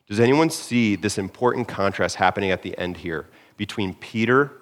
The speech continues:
and Herod that's being set up by Luke for the church to see here? This is important. Why did Herod die, does it say?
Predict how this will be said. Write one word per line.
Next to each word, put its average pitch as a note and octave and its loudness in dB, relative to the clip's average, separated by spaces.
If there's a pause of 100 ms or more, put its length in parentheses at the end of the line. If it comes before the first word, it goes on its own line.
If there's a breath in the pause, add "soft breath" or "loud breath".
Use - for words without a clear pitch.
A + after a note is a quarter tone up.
(360 soft breath)
and G2+ -4
Herod F#2+ 0 (200 soft breath)
that's G2 -2
being G2+ -2
set G2+ 0
up - -4 (120)
by G2 4
Luke G2 -2
for F#2+ -6
the E2+ -10
church - -8
to - -14
see F2+ -10
here? - -8 (800)
This G2+ -6
is C3 0
important. G#2+ 2 (1300 soft breath)
Why B2+ 2
did C3+ 0
Herod A2 2
die, A#2 4
does F#2 0
it F2 -4
say? - -4